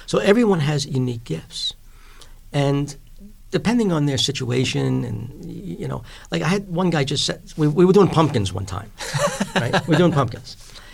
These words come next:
And so I said to everybody, "Cut out the pumpkin you wanna cut out." One guy sitting there, I couldn't believe it. He could carve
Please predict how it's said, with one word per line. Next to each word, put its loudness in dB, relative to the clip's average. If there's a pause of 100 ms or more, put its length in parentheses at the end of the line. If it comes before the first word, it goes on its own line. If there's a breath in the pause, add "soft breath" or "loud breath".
(160 loud breath)
And 0
so 4
I -2
said 2
to 0
everybody, 4
"Cut 4
out 4
the 4
pumpkin 4
you 4
wanna 6
cut 0
out." 2 (1080)
One -10
guy -8
sitting -6
there, -6 (720 soft breath)
I -14
couldn't -6
believe -8
it. -20 (380 soft breath)
He 0
could -6
carve -6